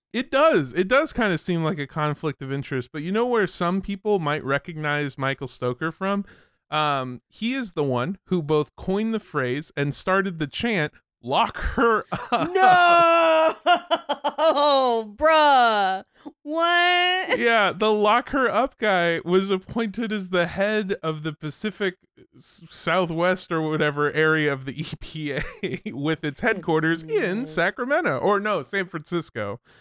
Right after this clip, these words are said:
Speaker 1: Um, but he refused to ever show up to his office in San Francisco, instead remoting in from Los Angeles, which, uh, kind of a baller move, honestly. I hate the
Speaker 2: Oh,
Speaker 1: guy,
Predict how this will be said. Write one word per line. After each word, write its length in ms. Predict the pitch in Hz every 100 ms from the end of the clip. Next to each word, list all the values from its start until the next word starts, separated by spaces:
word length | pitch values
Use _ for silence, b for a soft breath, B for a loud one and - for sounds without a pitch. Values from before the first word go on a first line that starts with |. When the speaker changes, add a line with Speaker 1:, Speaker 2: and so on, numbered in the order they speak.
| b b _ _
Speaker 1:
Um, 640 | 131 127 123 117 113 117 - _ _ _ _ _ -
but 120 | 170
he 160 | 190
refused 440 | 190 165 185 180 -
to 80 | 160
ever 220 | 151 151
show 200 | - 151
up 100 | 139
to 80 | 147
his 140 | 131
office 360 | 139 139 143 -
in 80 | 131
San 220 | - 131
Francisco, 560 | 131 156 160 156 135
instead 520 | 127 123 - 135 127 120
remoting 600 | 127 131 147 151 147 127
in 200 | 139 131
from 200 | 139 123
Los 260 | 117 131
Angeles, 600 | 151 143 131 120 117 - -
which, 500 | 135 131 123 - - -
uh, 1200 | 127 120 117 110 107 98 107 98 87 90 107 92 147
kind 180 | - 202
of 100 | 330
a 80 | 381
baller 480 | 196 156 220 208 165
move, 480 | 147 131 110 - -
honestly. 720 | 139 127 127 - 120 113 113 - -
I 100 | 151
hate 240 | 175 196 -
the 60 | 202
Speaker 2:
Oh, 40 |
Speaker 1:
guy, 320 | 233 240 247